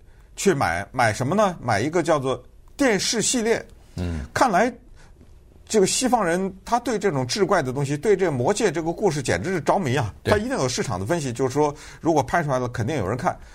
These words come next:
Speaker 1: 所以他这是五亿的投资。你想想，他没有做过精确的计算，他会花这么多钱去买一个没人看的电视剧吗？不太可能。
Speaker 2: 对。
Speaker 1: 然后又放了是一百亿吧？
Speaker 2: 对，一百亿。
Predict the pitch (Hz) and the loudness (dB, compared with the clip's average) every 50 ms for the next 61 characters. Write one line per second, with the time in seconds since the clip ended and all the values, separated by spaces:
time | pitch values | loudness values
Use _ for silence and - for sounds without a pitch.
0 | - - - - - 143 139 143 151 165 147 - 160 127 117 117 117 110 104 98 | -20 -20 -18 -4 0 2 2 2 2 0 0 0 0 -2 -2 -2 -2 -2 -2 -2
1 | - - - - - - 117 117 120 165 208 175 110 110 101 110 123 131 120 135 | -4 -8 -18 -18 -6 -2 2 4 4 6 4 4 2 2 0 0 0 0 2 2
2 | 151 - - - - - - - - - - - - - - - 127 120 160 143 | 0 0 -2 -6 -20 -20 -20 -20 -20 -20 -20 -20 -20 -12 -6 -4 -2 2 2 2
3 | 135 117 143 160 160 170 160 135 - 156 123 117 123 120 - 185 208 202 202 190 | 2 2 0 -2 0 0 0 0 0 0 0 0 0 0 0 0 2 2 2 4
4 | - 185 135 117 113 110 - 151 123 131 131 110 - 147 139 - 151 127 - 147 | 2 2 2 2 0 -2 -2 -2 -2 0 -2 -2 -2 -2 -2 0 0 0 2 0
5 | 160 - - 247 156 127 123 131 127 127 117 113 117 - 135 110 - - - - | 0 0 0 -2 -2 0 0 0 0 0 -2 -2 -2 -2 -2 -4 -4 -8 -16 -18
6 | - - 113 98 85 98 123 135 139 127 131 147 156 165 160 - 190 127 120 120 | -6 -2 0 0 2 2 0 0 2 2 2 2 2 0 0 -2 -2 0 0 0
7 | 120 143 127 117 123 120 135 120 104 87 - - 123 120 113 90 - 95 73 73 | -2 -2 -2 -2 -4 -2 -2 0 0 -2 -2 -2 -2 -2 -2 -2 -2 -4 -6 -6
8 | 76 90 - - - - - 85 73 76 - - 107 127 147 196 190 226 180 - | -8 -8 -10 -14 -12 -8 -6 -6 -6 -6 -4 0 2 2 4 2 2 0 -2 -2
9 | - - - - - - - - 185 262 302 240 175 143 127 117 - - 240 220 | -4 -12 -20 -20 -20 -20 -12 -4 0 2 2 2 2 0 -4 -4 -2 -2 0 0
10 | 156 135 120 120 113 - - - - - - - - - - - - - - - | 0 0 0 0 -2 -2 -4 -12 -20 -20 -20 -20 -20 -20 -20 -20 -16 -12 -8 -4
11 | 165 156 147 135 131 - - 165 - 139 92 98 165 190 123 92 69 - - - | 0 2 4 4 4 4 4 2 2 2 0 0 0 -2 -2 -2 -4 -6 -8 -8
12 | 156 151 143 127 110 104 87 90 101 110 | -6 -4 -4 -2 -2 -4 -4 -4 -6 -8